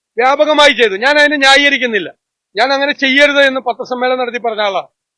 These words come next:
കോൺഗ്രസ്, ആ, ആയിട്ട് അനുഭാവികളോട് പോലും പറഞ്ഞ ആളാണ്, "നിങ്ങൾ അങ്ങനെ ചെയ്യരുത്." ആ, ആ, കാരണം ഞങ്ങൾ എന്തുകൊണ്ടാണ് നടപടിയെടുത്തത്? ഞങ്ങളുടെ മുമ്പിൽ ഒരു കേസ് വന്നപ്പോ സ്ത്രീ സംരക്ഷണത്തിന് മുഖ്യ പ്രാധാന്യം കൊടുക്കുന്നു എന്ന് കെ പി സി സി പ്രസിഡന്റ് പറഞ്ഞുകൊണ്ട്, ആ, കൊടുത്തത്.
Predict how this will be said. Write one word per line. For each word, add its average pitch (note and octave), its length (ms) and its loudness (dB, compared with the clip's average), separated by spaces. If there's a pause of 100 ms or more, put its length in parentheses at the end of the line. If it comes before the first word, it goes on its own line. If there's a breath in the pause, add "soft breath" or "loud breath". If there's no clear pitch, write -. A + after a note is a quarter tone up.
(360)
കോൺഗ്രസ്, C4 600 -4
ആ, A#3+ 220 2
ആയിട്ട് B3 260 -4
അനുഭാവികളോട് B3 640 2
പോലും B3+ 260 0
പറഞ്ഞ A3+ 200 0
ആളാണ്, G3+ 220 -2
"നിങ്ങൾ G#3 120 -8
അങ്ങനെ G#3 180 -10
ചെയ്യരുത്." F#3 460 -16 (680)
ആ, F#3 200 -8
ആ, F3+ 100 -4
കാരണം F#3+ 460 -10
ഞങ്ങൾ B3 240 0
എന്തുകൊണ്ടാണ് B3 400 0
നടപടിയെടുത്തത്? G#3+ 600 -2
ഞങ്ങളുടെ G#3 220 -4
മുമ്പിൽ G#3+ 220 -8
ഒരു G#3 160 -10
കേസ് G3+ 180 -8
വന്നപ്പോ G#3+ 340 -20 (460)
സ്ത്രീ A#3+ 300 -6
സംരക്ഷണത്തിന് A3 640 -8
മുഖ്യ A#3+ 280 -8
പ്രാധാന്യം G3+ 500 -4
കൊടുക്കുന്നു G3+ 640 -14 (280)
എന്ന് G#3+ 120 -8
കെ A3+ 140 -8
പി G#3 140 -12
സി A3 140 -20
സി B3 200 -20
പ്രസിഡന്റ് G#3 260 -16
പറഞ്ഞുകൊണ്ട്, G3 400 -10 (420)
ആ, - 20 -4
കൊടുത്തത്. E3 460 -12